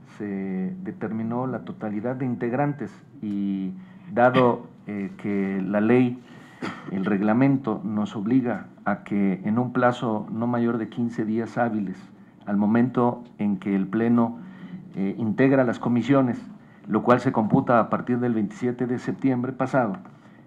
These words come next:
eh, teníamos que instalar, y se trata de una instalación, eh, protocolaria para las sesiones ordinarias, que será la subsecuente. Por supuesto que estará publicado en la Gaceta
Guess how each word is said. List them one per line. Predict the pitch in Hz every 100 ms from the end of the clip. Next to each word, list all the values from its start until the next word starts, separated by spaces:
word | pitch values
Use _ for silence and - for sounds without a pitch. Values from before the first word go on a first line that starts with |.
| -
eh, | - 98
teníamos | - 117 123 127 117
que | 127
instalar, | 123 - 143 147
y |
se | 143
trata | 113 139 139 147 131
de | 113
una | 127 131 127 120 -
instalación, | 107 - 104 98 - 117 127 127 - - - - -
eh, | 98 104
protocolaria | - 113 120 127 135 147 180 196 - - - - - _
para | 113 107
las | 104 101
sesiones | 117 - 139 147 143 143
ordinarias, | 123 120 135 147 160 180 - - -
que |
será | 101 107 110
la | 117
subsecuente. | 123 139 - 135 156 147 160 175 - - -
Por | - 107
supuesto | 98 95 127 123 120
que | - 104 98 92 92 -
estará | 104 - 107 117 120
publicado | 123 98 98 117 120 120 98 - -
en | 107
la | 98
Gaceta | 95 92 127 123 80